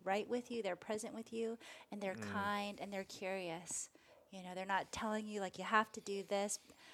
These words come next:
Speaker 1: They're just, "Oh, like, what do you wanna do? What's that? Oh, that's so interesting. What are you up to?" That feels so good.
Speaker 2: Yeah. Yeah. No, you're right. Um,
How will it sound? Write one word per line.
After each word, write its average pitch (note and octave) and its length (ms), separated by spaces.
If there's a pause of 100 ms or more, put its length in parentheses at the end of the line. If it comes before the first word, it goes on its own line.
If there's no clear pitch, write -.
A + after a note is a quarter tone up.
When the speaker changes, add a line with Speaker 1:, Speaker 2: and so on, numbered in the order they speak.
(340)
Speaker 1:
They're A#3+ 100
just, A#3 320 (240)
"Oh, D4+ 180
like, B3+ 220
what A3+ 140
do B3 60
you C#4 60
wanna C#4 220
do? D#4 240
What's G#3+ 220
that? - 320
Oh, - 80
that's - 240
so G3 180
interesting. B3+ 460
What F#3 160
are - 20
you B3 140
up D4+ 160
to?" F3 340 (680)
That B3+ 340
feels G#3 460
so F3 480
good. F3 460 (1700)
Speaker 2:
Yeah. C3+ 460 (500)
Yeah. A#2+ 380
No, C#3 100
you're D#3 140
right. D#3 320 (220)
Um, B2+ 640